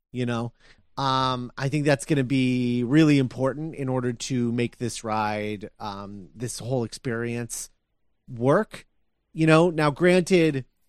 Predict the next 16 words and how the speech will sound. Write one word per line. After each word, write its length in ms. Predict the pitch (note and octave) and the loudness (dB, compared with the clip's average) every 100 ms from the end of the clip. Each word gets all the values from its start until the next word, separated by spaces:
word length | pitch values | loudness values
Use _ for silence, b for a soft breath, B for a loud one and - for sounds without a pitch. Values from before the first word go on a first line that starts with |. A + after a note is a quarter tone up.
| - | -14
we've 180 | B2 B2+ | -8 0
had 280 | F3+ A#3 G3+ | 4 4 4
a 40 | |
Star 280 | - C#3+ A#2 | 0 -2 -2
Trek 260 | - G#2+ | -6 -10
experience. 600 | G2+ - A2+ G2 A#2 D#3 | -12 -12 -8 -6 -6 -8
It 40 | F#2+ | -10
was 100 | G#2 | -10
called 240 | - A2 | -4 -4
the 60 | G2+ | -6
Star 240 | - A2 | -8 -8
Trek 200 | G2+ A2 - | -6 -10 -12
Experience 640 | - - G#2 A2+ C#3+ D#3+ | -16 -10 -8 -6 -6 -6
in 120 | G#2 | -8
Las 260 | G2+ G2+ - | -6 -6 -6
Vegas. 400 | A2+ A2 D3 - | -6 -4 -4 -4